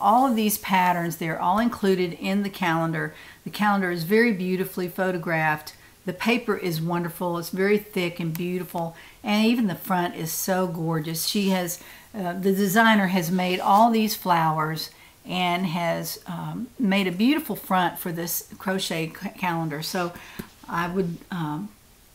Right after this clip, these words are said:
be excited to receive it, even though it's the end of January and we're into February now. So, uh, that will go to giveaway winner number three. So let's turn the camera to the computer and find out who wins these three gifts.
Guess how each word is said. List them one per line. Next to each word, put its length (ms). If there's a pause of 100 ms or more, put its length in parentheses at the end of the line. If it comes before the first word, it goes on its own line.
(200)
be 140
excited 480
to 80
receive 400
it, 120
even 260
though 120
it's 200
the 280
end 100
of 120
January 580
and 100
we're 120
into 160
February 600
now. 380 (420)
So, 540 (340)
uh, 340 (280)
that 340
will 80
go 260
to 180
giveaway 500
winner 480 (340)
number 380
three. 540
So 200
let's 260
turn 260
the 80
camera 420
to 140
the 100
computer 400
and 180
find 260
out 160
who 200
wins 320
these 300
three 280
gifts. 560